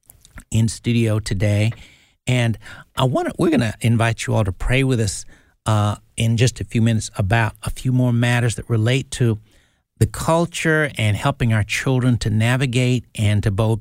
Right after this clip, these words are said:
be victors in our culture and not be victims of our culture as well. I'm gonna ask, um, both Bobby and Carly, if you all would just share, and just sharing from your own heart, what would you all say are some of maybe the biggest fears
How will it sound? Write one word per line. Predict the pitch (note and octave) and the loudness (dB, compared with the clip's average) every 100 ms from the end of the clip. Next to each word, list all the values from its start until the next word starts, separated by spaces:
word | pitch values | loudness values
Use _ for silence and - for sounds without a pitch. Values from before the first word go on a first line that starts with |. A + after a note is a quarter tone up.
| - | -2
be | A#2+ | -2
victors | G#2+ G#2 G#3 - C3 G2 F2+ - _ | 0 0 -2 -2 0 0 -2 -6 _
in | A#2 A#2 | 0 2
our | G#2 F#2 | 0 -2
culture | - A#2+ A#2 A2 - G#2+ - | -6 0 0 0 0 0 0
and | G#2 | 0
not | G#2+ G#2 | 0 0
be | - A2 | 0 0
victims | F#2+ A#2 - C#3 A2 - | 0 -2 0 0 0 -2
of | - G2+ | -4 0
our | F#2+ | 0
culture | F#2 - G2+ F#2+ - | -2 -2 0 2 0
as | G2 | -4
well. | - G2+ G#2+ - - - - - - - | 0 0 0 -6 -10 -10 -10 -14 -8 -2
I'm | |
gonna | - C#4+ | -2 0
ask, | C#3 C#3 A#2+ - - | 0 0 -2 -6 -2
um, | G#2+ G#2+ G#2 - | 0 0 -4 -2
both | A#2+ A#2 | 0 0
Bobby | - C3 C#3+ D3 C3 - - | 0 0 0 0 -2 -4 -4
and | A2+ A2+ | 0 0
Carly, | - - B2 A#2 | 0 0 0 0
if | B2 - | -2 0
you | |
all | D4 C#4 | 0 0
would | E3 | 0
just | B2 | 0
share, | - - | 0 0
and | C#3 C#3 | 0 2
just | G#3+ - - | 0 -4 -4
sharing | - - B2+ B2 | -4 0 0 0
from | - | 0
your | B2 G#2 | 0 2
own | A2+ | 0
heart, | G#2 A2 F#2 - - - _ _ _ | 0 -2 -2 -4 -16 -20 _ _ _
what | - | 0
would | E4+ B3+ | 0 0
you | D3 | 0
all | C3 | 0
say | - B2+ | 0 0
are | A2+ | 0
some | G#2+ A2 A2+ | 0 0 2
of | |
maybe | A2 A#2 A2 | 2 2 0
the | G2+ | 0
biggest | F#2 B2 G#2+ - - - | 0 0 0 -2 -8 -4
fears | D3+ E3 F3+ F3+ | 0 2 2 0